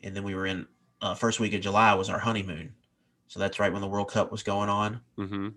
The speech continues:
Speaker 1: And so we're, it's, we're a secret resort in Mexico, and they, they're all just, like, all the workers are just, like,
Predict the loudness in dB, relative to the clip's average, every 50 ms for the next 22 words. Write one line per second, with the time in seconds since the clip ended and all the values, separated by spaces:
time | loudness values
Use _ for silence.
0 | _ _ _ _ _ _ _ -6 -4 -4 -2 -2 -4 -4 0 2 4 4 6 4
1 | 4 2 0 -4 -10 -12 -14 -18 -18 -18 _ _ _ -6 -4 -2 2 2 4 4
2 | 4 2 2 2 2 6 6 6 6 4 4 2 2 2 2 -4 -2 0 0 0
3 | 0 0 -4 -8 _ _ _ _ _ _ -20 -20 _ _ -8 -6 -4 -2 -2 -2
4 | -2 0 2 4 4 4 2 2 2 4 6 6 8 8 8 6 6 4 0 -2
5 | -2 -4 -6 -4 -2 -2 0 2 4 6 6 6 8 8 8 6 6 2 -2 -2
6 | -2 -2 -2 -2 -2 0 0 0 0 0 -2 -4 -6 -8 -10 -12